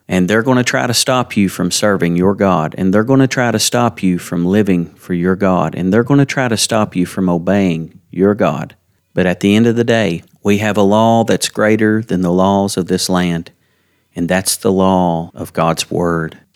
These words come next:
And as a born-again Christian, it is our job to obey God rather than man.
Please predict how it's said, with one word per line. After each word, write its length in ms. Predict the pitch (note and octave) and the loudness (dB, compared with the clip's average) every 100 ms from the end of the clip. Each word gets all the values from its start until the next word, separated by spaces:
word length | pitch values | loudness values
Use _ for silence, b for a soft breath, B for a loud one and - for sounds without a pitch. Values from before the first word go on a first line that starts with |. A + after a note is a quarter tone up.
| - | -6
And 200 | F#2 F#2 | -2 -2
as 120 | F#2 | -2
a 80 | F2 | -2
born-again 600 | F2+ A2+ B2+ B2 B2+ A#2+ | 2 4 4 4 2 2
Christian, 600 | - G2 - E2 D2+ - | 0 0 -2 -4 -8 -10
it 140 | - F#2 | -4 0
is 160 | F2+ | 0
our 200 | G2+ A#2 | 2 0
job 460 | A#2 F#2+ D#2 D2 - _ _ _ | 0 0 0 -4 -12 _ _ _
to 160 | - - | -8 -2
obey 360 | F2 E2 F2+ E2+ | 0 2 0 0
God 420 | F2 D#2+ D#2 - _ _ _ | 0 0 -2 -6 _ _ _
rather 340 | F#2+ E2 D#2+ D#2+ | -4 -2 -2 -4
than 200 | E2 E2 | -2 -2
man. 360 | E2+ E2 E2 | -2 -4 -8